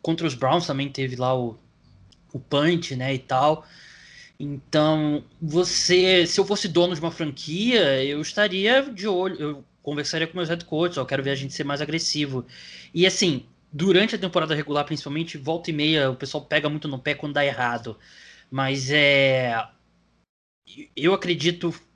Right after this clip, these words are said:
piamente que se você for agressivo sempre, eu falo isso aqui várias vezes, mas vou repetir.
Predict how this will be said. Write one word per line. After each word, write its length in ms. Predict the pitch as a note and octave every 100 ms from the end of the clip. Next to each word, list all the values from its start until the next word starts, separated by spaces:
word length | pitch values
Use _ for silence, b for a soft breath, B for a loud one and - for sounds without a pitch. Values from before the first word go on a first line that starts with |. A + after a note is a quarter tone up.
| _ _ _ _
piamente 880 | - A3 G#3 D3 C#3+ F3 E3+ - B2 - _ b b b b
que 100 | -
se 140 | F3
você 320 | D#3 D#3+ E3+
for 160 | E3+ F3
agressivo 500 | D#3 D3 - E3 D3+
sempre, 680 | - - F#3 F#3+ F3 C#3 B2
eu 80 |
falo 160 | B2 D3
isso 120 | -
aqui 340 | C#3 F3+ E3+ B2+
várias 380 | A#2 D#3+ E3
vezes, 200 | C3+ D3
mas 160 | D#3 C#3
vou 120 | D3
repetir. 500 | D3 D3+ - - A2+